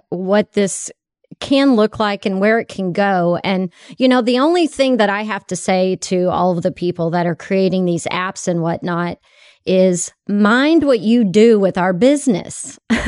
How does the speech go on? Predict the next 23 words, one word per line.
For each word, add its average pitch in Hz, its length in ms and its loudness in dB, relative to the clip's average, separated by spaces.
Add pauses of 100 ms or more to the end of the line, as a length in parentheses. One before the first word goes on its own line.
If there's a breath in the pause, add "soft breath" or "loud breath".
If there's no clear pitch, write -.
(460 loud breath)
You 269 100 4
know, 240 180 2
people 294 360 2
wa-, 269 240 4
want 240 220 2
me 247 140 4
to 240 120 2
sign 220 340 -2
up 214 140 0
for 214 180 0
an 190 80 0
app 208 420 -6
and 190 120 -2
I'm 190 100 0
like, 190 240 0 (320 loud breath)
"Okay, 220 320 2
we 214 380 4
live 269 200 4
in 233 120 0
a 196 120 0
pretty 294 420 2
volatile 226 540 2
time." 190 640 -2